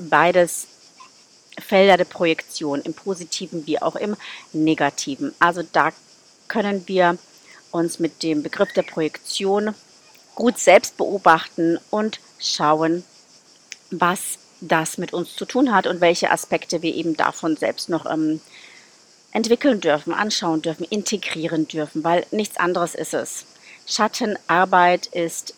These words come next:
eine Reintegration von unseren verdrängten Anteilen. Und es bedeutet nicht, dass wir diese Schatten wegmachen, sie transformieren, sondern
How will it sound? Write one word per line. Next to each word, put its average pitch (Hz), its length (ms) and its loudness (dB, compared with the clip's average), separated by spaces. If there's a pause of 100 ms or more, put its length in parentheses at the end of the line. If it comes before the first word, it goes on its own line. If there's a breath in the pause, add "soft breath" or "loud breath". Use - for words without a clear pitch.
(120)
eine 156 360 0
Reintegration 196 1080 -2 (340 loud breath)
von - 160 -4
unseren 185 280 -4
verdrängten 175 760 -6
Anteilen. 175 680 -6 (920 loud breath)
Und 175 220 -2
es 185 80 -8
bedeutet 190 440 0
nicht, - 460 2
dass 185 280 0
wir 156 380 0 (380)
diese 180 220 -2
Schatten 180 540 -4 (680)
wegmachen, 208 840 2
sie 160 400 -2
transformieren, 202 840 0
sondern 214 340 -2